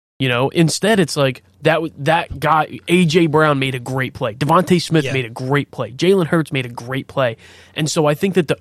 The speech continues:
Speaker 1: onus is too much on the players
Speaker 2: Right.
Speaker 1: to make these huge plays.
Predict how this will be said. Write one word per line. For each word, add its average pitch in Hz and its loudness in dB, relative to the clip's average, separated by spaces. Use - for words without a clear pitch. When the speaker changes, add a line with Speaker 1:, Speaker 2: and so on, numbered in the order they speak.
Speaker 1:
onus 156 0
is 135 -4
too 226 4
much 196 2
on 180 4
the 151 2
players 143 -2
Speaker 2:
Right. 110 -8
Speaker 1:
to 147 0
make 160 0
these 147 -2
huge 165 0
plays. 170 -4